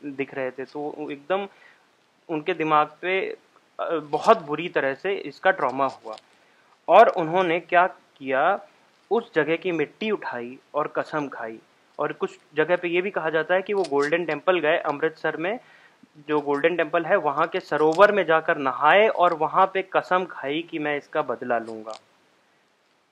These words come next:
और इस बदले को पूरा करने के लिए इन्हें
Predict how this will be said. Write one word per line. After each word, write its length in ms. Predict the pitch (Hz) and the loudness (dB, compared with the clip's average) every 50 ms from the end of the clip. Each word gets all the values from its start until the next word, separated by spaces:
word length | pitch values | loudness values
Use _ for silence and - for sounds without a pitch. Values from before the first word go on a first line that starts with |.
| _ _ _ _ _ _ _ _ _ _ _ _ _ _ _ - | _ _ _ _ _ _ _ _ _ _ _ _ _ _ _ 6
और 440 | 185 202 220 254 285 294 226 - 220 | 10 12 12 12 12 12 8 2 -4
इस 100 | 214 - 170 | -6 -6 0
बदले 420 | 156 156 151 156 160 170 175 175 | 0 2 2 2 2 2 2 2
को 360 | 170 170 165 160 165 170 175 | 2 2 2 4 4 4 2
पूरा 440 | 170 - - 147 147 151 170 196 208 | 0 -4 -6 -4 2 6 8 8 8
करने 380 | 202 190 156 143 135 127 127 123 | 8 4 0 0 -2 -2 -4 -4
के 160 | - - 123 | -6 -8 -10
लिए 360 | 120 120 120 135 147 156 160 160 _ _ _ _ _ - | -8 -4 -2 0 0 0 -2 -6 _ _ _ _ _ -10
इन्हें 360 | 147 135 139 139 147 156 151 | -10 -8 -6 -6 -6 -6 -8